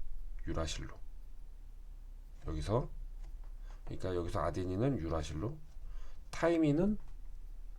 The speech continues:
아데닌으로, 구아닌은 사이토신으로, 사이토신은 구아닌으로, 이렇게, 이렇게 전사가 됩니다. 그러면 아데닌은 유라실이고, 예, 어, 사이토신은 구아닌이 되겠죠.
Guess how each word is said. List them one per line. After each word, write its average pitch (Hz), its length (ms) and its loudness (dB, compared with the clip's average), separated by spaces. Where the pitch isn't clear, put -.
아데닌으로, 80 560 0
구아닌은 92 640 4
사이토신으로, - 680 0
사이토신은 117 720 4
구아닌으로, 71 400 -4
이렇게, - 260 2
이렇게 80 320 -2
전사가 - 380 -2
됩니다. - 300 -8
그러면 175 440 10
아데닌은 151 600 12
유라실이고, 104 800 6
예, 110 360 6
어, 101 320 4
사이토신은 135 600 8
구아닌이 87 440 2
되겠죠. - 440 -2